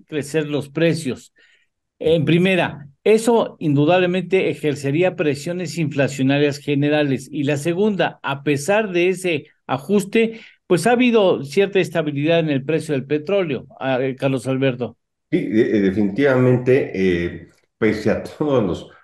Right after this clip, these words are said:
Speaker 2: los pronósticos o todo lo que la racionalidad, este, pensaría, o al menos los que estamos en Occidente,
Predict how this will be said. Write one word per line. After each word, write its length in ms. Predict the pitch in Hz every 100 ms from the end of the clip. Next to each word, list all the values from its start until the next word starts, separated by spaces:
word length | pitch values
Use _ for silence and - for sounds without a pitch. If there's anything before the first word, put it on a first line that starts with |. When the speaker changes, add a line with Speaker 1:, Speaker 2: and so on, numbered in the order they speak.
| _
Speaker 2:
los 180 | - 95
pronósticos 800 | - 92 117 123 - 123 95 92
o 140 | 90 -
todo 180 | 143
lo 180 | 139 98
que 100 | 90
la 200 | 82 80
racionalidad, 1120 | 80 78 92 87 85 85 85 95 104 104 104
este, 480 | 95 80 - - 80
pensaría, 840 | - 80 78 85 87 120 143 - 131
o 60 |
al 80 | 147
menos 400 | 185 202 - - _ -
los 340 | 101 92 -
que 80 | -
estamos 420 | 90 95 120 117
en 120 | 98 87
Occidente, 840 | 87 95 92 98 92 165 -